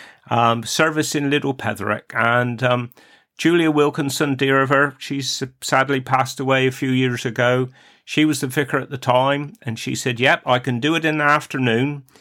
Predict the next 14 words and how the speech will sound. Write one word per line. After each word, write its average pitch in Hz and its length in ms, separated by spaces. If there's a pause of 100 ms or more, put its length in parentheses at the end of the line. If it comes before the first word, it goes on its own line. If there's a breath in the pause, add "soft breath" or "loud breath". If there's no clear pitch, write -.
(400 soft breath)
And 117 180
I 123 140
always 175 320
remember 135 440
it - 180
was 127 160
a 117 40
beautiful 170 600
sunny 147 400
day, 117 480 (580 soft breath)
and 131 440 (360)
at 170 240
that 190 280
time, 131 680